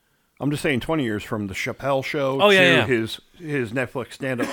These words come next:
Speaker 1: <coughs> comedy specials, which I fucking love because every time he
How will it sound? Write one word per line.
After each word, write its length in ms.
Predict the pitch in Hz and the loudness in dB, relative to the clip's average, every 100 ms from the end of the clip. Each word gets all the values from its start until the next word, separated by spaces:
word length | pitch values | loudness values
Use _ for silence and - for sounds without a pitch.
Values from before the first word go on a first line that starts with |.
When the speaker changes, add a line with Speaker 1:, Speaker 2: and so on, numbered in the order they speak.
| - | -6
Speaker 1:
<coughs> 140 | - - | -10 -2
comedy 320 | 156 143 117 | 0 0 -2
specials, 560 | - 98 - 95 - _ _ _ - | -4 -8 -8 -10 -12 _ _ _ -10
which 200 | 120 110 | -8 -4
I 100 | 107 | -4
fucking 360 | - 139 131 117 | -4 -8 -4 -4
love 280 | 113 92 - | -4 -6 -10
because 340 | 104 110 95 - | -10 -8 -8 -10
every 340 | - 147 180 220 | -8 -6 -4 -6
time 360 | 180 165 170 143 | -4 -2 0 -2
he 280 | 160 147 | -4 -6